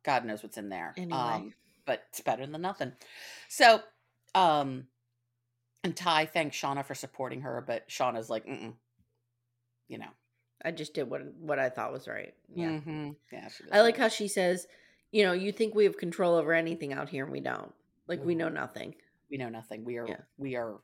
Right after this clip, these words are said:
Speaker 1: we are raw dogging this all over the place. We have no idea what's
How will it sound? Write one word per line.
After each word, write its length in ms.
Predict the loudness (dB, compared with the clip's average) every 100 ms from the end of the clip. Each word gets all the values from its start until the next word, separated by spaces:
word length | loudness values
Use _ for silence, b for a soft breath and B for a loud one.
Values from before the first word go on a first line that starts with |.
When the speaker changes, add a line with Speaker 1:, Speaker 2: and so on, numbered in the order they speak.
| b b b _
Speaker 1:
we 120 | -4 -4
are 100 | -2
raw 280 | -2 -2
dogging 400 | 0 0 0 -2
this 200 | -6 -8
all 240 | 0 2 2
over 140 | 0
the 100 | -4
place. 300 | -4 -6 -6
We 80 | 2
have 100 | 4
no 140 | 8 10
idea 220 | 10 8
what's 140 | 4